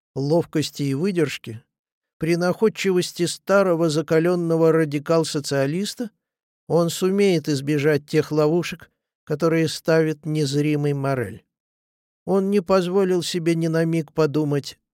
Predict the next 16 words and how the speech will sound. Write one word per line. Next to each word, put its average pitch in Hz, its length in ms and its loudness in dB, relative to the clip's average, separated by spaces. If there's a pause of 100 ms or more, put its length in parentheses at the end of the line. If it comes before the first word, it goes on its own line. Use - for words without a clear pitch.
о 139 120 -4
водородной 131 680 -2
бомбе, 151 500 -4 (720)
только 180 340 2
быстро 180 440 0
передвинул 170 680 0
во 160 200 2
рту 165 400 -2
окурок 180 600 -4 (520)
и 175 80 -4
умело 208 500 4
направил 196 580 4
мысли 190 540 0 (320)
в 139 160 -6
другую 175 480 2
сторону, 113 600 -8